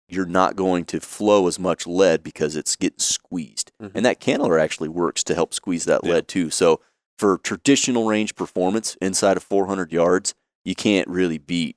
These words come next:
Speaker 1: a classic interlock exposed lead tip bullet.
Speaker 3: I don't
Speaker 2: No,
Speaker 3: know.
Speaker 2: you
Speaker 3: Yeah.
Speaker 2: yeah.
Speaker 3: I don't know if you could put a number on the number of deer have been killed with a hundred grain boat tail spire point out of a two forty-three.
Speaker 1: Oh yeah, that's gotta be one of the more
Speaker 3: <laughs>
Speaker 1: iconic,
Speaker 3: So
Speaker 1: you know, white tail
Speaker 2: Or a
Speaker 1: combos.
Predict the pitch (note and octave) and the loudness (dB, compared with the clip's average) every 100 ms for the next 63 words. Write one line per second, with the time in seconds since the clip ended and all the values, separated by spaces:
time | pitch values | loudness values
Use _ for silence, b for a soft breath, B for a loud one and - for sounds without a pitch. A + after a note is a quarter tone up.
0 | - C#2 - - - E2+ D#2 - E2 - | -6 -6 -6 -8 0 2 2 0 -4 -8
1 | - E2+ D#2+ D#2+ D2+ D2 - - - D#2 | -10 -8 -6 -2 0 -2 -4 -12 -6 -6
2 | D#2 D#2 D2 - D2+ - B1+ B1+ - _ | -6 -6 -6 -6 -8 -6 -8 -8 -12 _
3 | _ G#2 A2+ B2+ C#3 G#2 G2 F#2+ F2 - | _ -2 2 4 4 2 -4 -8 -10 -12
4 | _ _ G#2 B2+ A#2+ A2 A2 A#2 A2+ G#2+ | _ _ 2 4 4 0 -4 -6 -2 0
5 | G#2 G#2+ G2 F#2 F#2+ F#2+ G2+ F#2 F2 F#2 | 0 0 0 0 -2 -2 -2 -2 -2 -2
6 | F#2+ F2+ F#2+ F2+ - A#2 G2+ F#2 - F2 | -2 -2 -4 -6 -2 0 2 0 -2 -2
7 | G2 F#2+ F2+ F2+ F2+ F2+ F2+ F2+ - F2 | -4 -6 -6 -6 -6 -4 -4 -4 -4 -4
8 | - F2 E2+ F2 - E2 E2+ E2 E2 - | -2 -2 -2 -4 -10 -10 -8 -10 -12 -16
9 | E2+ - D#2+ E2 - D#2+ - G2 E2+ E2 | -16 -10 -10 -10 -14 -8 0 2 4 4
10 | F2+ E2 G2 G#2+ - F#2 F2 F2 E2+ E2+ | 6 6 4 4 4 2 0 -2 -2 -4
11 | E2 E2 E2 D#2+ E2+ C#3 F#2+ F#2 E2+ - | -6 -4 0 2 2 2 2 2 2 -2
12 | - _ - G2 E2 E2+ F#2 - G2 F2 | -2 _ -2 0 4 4 2 2 6 8
13 | B2+ C3 A#2+ G#2+ E2+ D2 D2+ | 8 8 8 6 4 0 -2